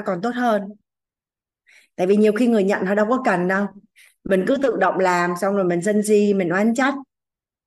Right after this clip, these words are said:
Xong rồi mình khó chịu, xong rồi mình đá thúng đụng nia, xong bắt đầu mình gây sự. Mình gây mà mình lại không nói ra cái lý do chính, mà mình lại chuyện nọ sọ chuyện kia. Nhà mình thấy là chuyện nọ sọ chuyện kia là hay có mà.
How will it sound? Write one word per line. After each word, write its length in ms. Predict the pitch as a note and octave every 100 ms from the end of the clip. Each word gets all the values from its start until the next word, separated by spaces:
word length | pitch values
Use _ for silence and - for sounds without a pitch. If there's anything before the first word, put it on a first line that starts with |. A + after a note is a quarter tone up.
| _ _ _
Xong 140 | - A3
rồi 100 | G#3
mình 140 | F3+
khó 160 | F3+ B3 A#3+
chịu, 220 | A#3+ F#3 - - _
xong 180 | - A3+
rồi 80 | G#3
mình 160 | F#3+
đá 220 | F#3 A3 A#3+
thúng 160 | C4+
đụng 220 | C#4+ F#3
nia, 180 | G#3+ A3+
xong 160 | A3+ A3
bắt 60 | C4
đầu 80 |
mình 160 | A3+ G3
gây 180 | A3 A#3
sự. 380 | A#3 A#3 C#3+ - _ _ _ _
Mình 140 | F#3+ G3+
gây 240 | A#3 A#3+
mà 140 | A3+ F#3+
mình 180 | F#3
lại 120 | F3+ -
không 200 | B3 A#3+
nói 220 | G#3+ C4+
ra 120 | C4 B3
cái 100 | B3+
lý 180 | B3+ C#4
do 200 | B3+ A3 - _ _ _ _ _ _ _ _ -
chính, 240 | A#3+ C#4+ G#4+ C#4+ - _ -
mà 160 | F3+
mình 220 | F3+ F3+ F3
lại 140 | C#3+
chuyện 180 | F3+ F3+
nọ 160 | G3+ E3+
sọ 200 | - A3+ F#3
chuyện 220 | G3 G#3
kia. 200 | B3 A3+ - - _ _ -
Nhà 160 | F#3+
mình 200 | G3 G3 G3
thấy 160 | G#3
là 100 | D#4 D4
chuyện 140 | G#3+
nọ 140 | G3 F3+
sọ 180 | G3+ -
chuyện 160 | G3 G3+
kia 160 | A#3+ A#3
là 100 | F#3+
hay 120 | G#3
có 340 | F#3+ G3+ D4+ C#4+
mà. 200 | F3